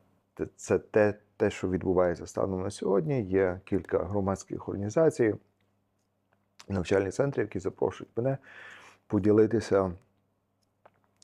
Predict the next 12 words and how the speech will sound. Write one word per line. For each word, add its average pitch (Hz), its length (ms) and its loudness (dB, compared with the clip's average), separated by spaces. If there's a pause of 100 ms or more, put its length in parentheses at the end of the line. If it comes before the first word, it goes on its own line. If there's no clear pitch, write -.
(200)
техніками, 95 800 -2 (220)
протоколами 95 720 2
роботи 90 400 0
з 85 80 -10
військовими, 87 560 0
для 104 100 -4
того, - 200 -6
щоб - 180 -14
дати 101 260 0
їм 87 120 -4
таку - 160 -18
першу - 460 -4